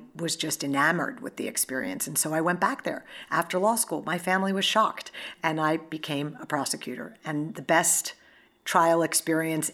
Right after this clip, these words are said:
any young lawyer, I mean, they don't pay you anything, but man, to have that experience at age twenty-four is really incredible. You're in front of real juries. You're trying your own cases.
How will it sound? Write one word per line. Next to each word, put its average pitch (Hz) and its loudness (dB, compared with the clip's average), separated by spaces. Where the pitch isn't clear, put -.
any 165 2
young 160 2
lawyer, 151 4
I 165 -4
mean, 160 -2
they 160 -2
don't 180 0
pay 190 2
you 185 2
anything, 170 0
but 147 -4
man, 156 0
to 156 6
have 175 4
that 165 6
experience 156 0
at 147 -2
age 147 0
twenty-four 151 0
is 143 -6
really 160 -4
incredible. 170 -2
You're 143 -4
in 147 -6
front 143 -8
of 139 -10
real 165 -6
juries. 160 -2
You're 147 -4
trying 143 -4
your - -6
own 156 -4
cases. 202 -4